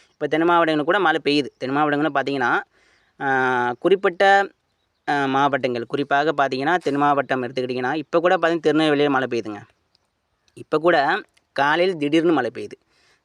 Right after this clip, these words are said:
காலையில பார்த்தீங்கன்னா மதுரை மாவட்டம் தெற்கு பகுதி, அதே போல காரைக்குடி மேற்கு பகுதி, இப்போ கூட பார்த்தீங்கன்னா இந்த ராஜபாளையம், கடைநல்லூர், திருநெல்வேலி, ஆ, விளாத்திக்குளம், தேனி மாவட்டம்,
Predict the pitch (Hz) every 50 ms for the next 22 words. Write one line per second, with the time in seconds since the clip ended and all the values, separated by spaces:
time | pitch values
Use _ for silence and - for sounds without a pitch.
0 | _ - 131 135 143 151 156 175 165 156 156 151 151 151 160 170 175 160 143 139
1 | 143 151 156 170 170 165 156 151 147 139 - - 139 131 123 - 143 147 139 160
2 | 143 151 139 139 143 160 196 190 160 147 139 139 135 127 - 143 147 151 165 170
3 | 165 147 160 156 147 139 143 151 147 - 151 139 139 135 135 151 190 185 185 151
4 | 139 147 151 151 143 131 117 110 117 117 - - 127 123 135 135 151 156 156 170
5 | 160 135 120 113 110 120 139 151 170 196 202 214 202 185 180 175 170 165 165 170
6 | 175 165 - 151 147 147 165 165 160 156 151 147 151 156 160 165 160 - - 147
7 | 147 151 170 165 160 147 143 135 135 143 160 185 - _ _ _ _ _ _ _
8 | _ _ _ - 131 127 127 123 123 120 127 139 156 160 165 165 151 156 151 147
9 | 151 156 160 160 - _ _ _ _ _ - 143 151 160 160 160 151 147 143 139
10 | 131 127 - 143 143 147 147 -